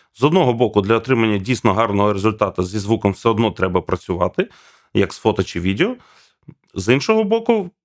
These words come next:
в ситуаціях, коли комусь треба скинути доріжку і хз, чи вони там зможуть з тим щось потім зробити, краще б мати можливість це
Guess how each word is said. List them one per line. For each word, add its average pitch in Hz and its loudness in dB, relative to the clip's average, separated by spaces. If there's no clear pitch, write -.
в - -20
ситуаціях, 120 0
коли 104 0
комусь 113 0
треба 101 0
скинути 98 0
доріжку 98 0
і 95 -2
хз, 98 0
чи - -4
вони 98 2
там 95 0
зможуть 95 -2
з - -20
тим 92 -2
щось - -4
потім 95 0
зробити, 175 0
краще 160 -4
б - -8
мати 127 2
можливість 123 -2
це 123 0